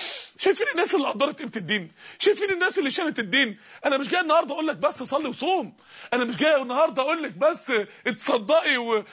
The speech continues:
و-، وصومي واعبدي، أنا مش جاي النهاردة بس أقول لكم اقروا قرآن، أنا جاي أقول لكم شيلوا دين، شيلوا الدين بقى، شيلوا دينكم بقى،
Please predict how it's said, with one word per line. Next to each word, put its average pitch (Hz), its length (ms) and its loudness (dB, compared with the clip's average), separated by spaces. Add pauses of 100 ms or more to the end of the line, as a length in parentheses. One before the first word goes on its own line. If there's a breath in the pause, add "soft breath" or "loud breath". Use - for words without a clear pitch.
(100)
و-، 247 120 -2 (160)
وصومي 339 440 2
واعبدي، 277 600 2 (200 loud breath)
أنا 247 100 2
مش 208 120 -4
جاي 339 100 0
النهاردة 285 360 2
بس 311 220 -4
أقول 254 200 0
لكم 359 220 0
اقروا 311 180 -2
قرآن، 262 480 2 (260 loud breath)
أنا 220 120 0
جاي 254 120 2
أقول 247 120 -2
لكم 269 160 -6
شيلوا 277 300 2
دين، 277 480 2 (260 loud breath)
شيلوا 359 300 6
الدين 311 460 2
بقى، 320 340 2 (260 soft breath)
شيلوا 370 300 6
دينكم 339 500 2
بقى، 311 360 4